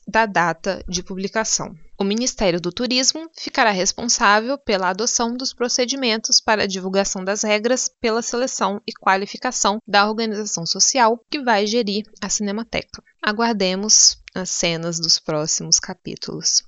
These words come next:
Próxima notícia. Mais uma notícia de destruição. A Fundação Cultural Palmares publicou um relatório intitulado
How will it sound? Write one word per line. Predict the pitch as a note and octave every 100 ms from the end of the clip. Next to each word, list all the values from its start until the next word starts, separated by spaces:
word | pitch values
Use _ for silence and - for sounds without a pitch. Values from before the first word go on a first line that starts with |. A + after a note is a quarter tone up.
| _
Próxima | - G#3+ G3+ A3+ G#3+
notícia. | A3 A3+ - D#3 - D#3 D#3 _ D#3+ E3 E3+ - _ _ _ - D#3+ E3+ E3+ _ _ _ _ C#3 E3 E3+ - _ _ _ _ C#3+ D#3+ E3 - -
Mais | D#4 C4+ C4 A#3+
uma | A#3
notícia | A#3+ B3 - A3 - A3+
de | G3 G#3+
destruição. | F#3 G3+ - A#3 A#3+ - D3+ D3 E3 - -
A | -
Fundação | A#3+ A3+ A#3 C#4+
Cultural | - C4+ B3+ F#3+ F3
Palmares | A#3 A#3 A#3 F3+ E3+ G3+ -
publicou | - B3 A#3+ B3+ G#3 F3+ -
um | G3
relatório | G#3 A#3 B3 F#3 F3 F#3+ G#3+
intitulado | G#3 - - A#3 D#3+ D3 D3+